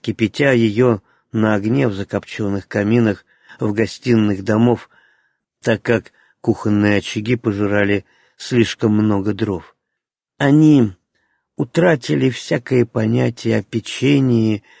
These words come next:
пивоварении, производстве металла. Употребление мешков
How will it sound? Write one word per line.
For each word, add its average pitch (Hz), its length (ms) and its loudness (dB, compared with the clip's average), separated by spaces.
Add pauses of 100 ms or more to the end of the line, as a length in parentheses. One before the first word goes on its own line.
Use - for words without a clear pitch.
(180)
пивоварении, 117 880 2
производстве 110 840 -2 (360)
металла. 110 720 -2 (720)
Употребление 165 720 4
мешков 160 720 2